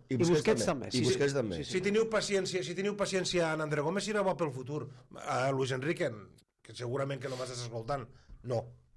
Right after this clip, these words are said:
Speaker 3: No. Este xiquet, este xiquet, clar... És que si tu tens que ser titular a lo Barça, en Portugal has de ser, eh, super mega, eh, ultra titular.
Speaker 2: Suplent.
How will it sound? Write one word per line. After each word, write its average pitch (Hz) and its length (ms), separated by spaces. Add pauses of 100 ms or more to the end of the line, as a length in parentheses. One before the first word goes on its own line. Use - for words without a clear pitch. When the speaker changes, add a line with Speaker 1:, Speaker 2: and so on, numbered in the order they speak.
(560)
Speaker 3:
No. 139 160 (680)
Este 139 220
xiquet, 196 440 (380)
este 156 180
xiquet, 208 340 (520)
clar... 156 180 (560)
És - 120
que 151 140 (320)
si - 260
tu 233 100
tens 269 180
que - 80
ser 208 120
titular 185 320
a 156 80
lo 139 120
Barça, 170 280
en 233 160
Portugal 156 480
has 175 80
de 220 100
ser, 247 260 (360)
eh, 127 560 (480)
super 180 480
mega, 151 320 (160)
eh, 127 580 (100)
ultra 143 560
titular. 139 480 (100)
Speaker 2:
Suplent. 113 340